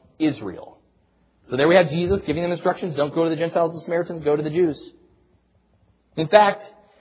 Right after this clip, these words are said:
we see him talking to a Samaritan woman at the well in John four. He says to her, "You worship what you, what you do not know. We worship what we know, for salvation is from the Jews." Yet, then he added, "But an hour is coming and now is when the true worshipers will worship the Father in spirit and truth,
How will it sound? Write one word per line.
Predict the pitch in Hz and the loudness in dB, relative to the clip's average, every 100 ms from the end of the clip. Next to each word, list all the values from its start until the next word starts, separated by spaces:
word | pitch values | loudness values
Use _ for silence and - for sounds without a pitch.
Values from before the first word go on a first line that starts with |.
| - | 0
we | 214 | 0
see | 214 247 | 2 0
him | 233 214 | 2 0
talking | - 214 214 190 | 2 0 0 -4
to | 196 | -2
a | |
Samaritan | 175 - 185 185 180 165 | -4 -4 -2 0 -2 2
woman | 190 220 165 | 4 4 4
at | |
the | 156 | 4
well | 160 202 175 | 8 10 10
in | 151 | 6
John | 147 147 - | 2 2 8
four. | 208 208 202 196 - - | 10 10 8 2 -14 -10
He | 180 | -2
says | 196 175 | 0 0
to | 175 | 2
her, | 165 165 | 2 2
"You | 175 175 | 2 2
worship | 185 185 160 | 0 0 0
what | 165 160 | -2 -2
you, | 156 143 139 - _ _ _ _ | -4 -2 -4 -10 _ _ _ _
what | 135 131 | -8 -6
you | 143 | -4
do | 156 | 0
not | 135 147 | 0 6
know. | 175 | 8
We | 175 165 | 8 6
worship | 165 147 - | 2 -2 -2
what | 139 | -2
we | 127 | 0
know, | 135 165 202 214 | 6 8 8 6
for | 151 | -2
salvation | 147 151 156 226 - 160 | 4 4 6 2 0 -6
is | 139 | -2
from | 156 147 | 0 0
the | 147 | 0
Jews." | 165 247 160 - - - _ _ _ _ _ _ - | 2 2 2 -2 -16 -20 _ _ _ _ _ _ 6
Yet, | 202 262 - - - - | 6 6 -2 -20 -20 -8
then | 156 165 | -4 -2
he | 143 | 0
added, | 208 370 214 160 170 - - _ | 2 4 4 2 0 -8 -20 _
"But | - 196 | 2 6
an | |
hour | 214 233 220 | 10 10 10
is | 202 | 8
coming | 269 247 208 | 4 4 4
and | 190 | 6
now | 190 | 10
is | 233 254 | 10 8
when | 196 | 2
the | 180 | 0
true | 226 | 0
worshipers | 208 240 226 185 | 2 2 2 -2
will | 170 | 2
worship | 185 240 - | 4 4 2
the | 160 | 2
Father | 220 226 202 | 6 6 6
in | 165 | 0
spirit | - 233 240 | -4 -2 -2
and | 170 | -2
truth, | - 202 220 | 4 6 6